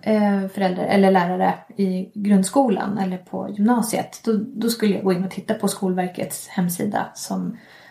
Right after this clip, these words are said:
som har många rapporter och sammanställningar, liksom, som, eh, som sammanfattar den viktigaste forskningen. Eh, det finns bland annat en, en rapport som nu har tio år på nacken som heter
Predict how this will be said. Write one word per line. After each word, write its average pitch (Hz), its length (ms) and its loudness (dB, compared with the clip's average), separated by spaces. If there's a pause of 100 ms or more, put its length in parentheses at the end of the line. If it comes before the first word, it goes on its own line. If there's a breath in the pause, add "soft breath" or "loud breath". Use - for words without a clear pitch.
som 196 360 4
har 190 260 2
många 208 640 4
rapporter 196 720 0
och 208 100 2
sammanställningar, 190 960 0
liksom, 202 300 -4
som, 196 300 -4
eh, 214 440 -6
som 220 200 2
sammanfattar 196 600 2
den 180 120 -4
viktigaste 185 640 -6
forskningen. - 680 -8 (540 loud breath)
Eh, 196 300 0
det 220 200 -4
finns 196 200 2
bland 185 180 4
annat 190 160 2
en, 180 260 2
en 190 280 6
rapport 185 360 -2
som 185 120 2
nu 175 340 0
har 208 140 2
tio 196 260 4
år 165 100 0
på - 120 -8
nacken - 280 -6
som 175 120 -4
heter 175 300 -4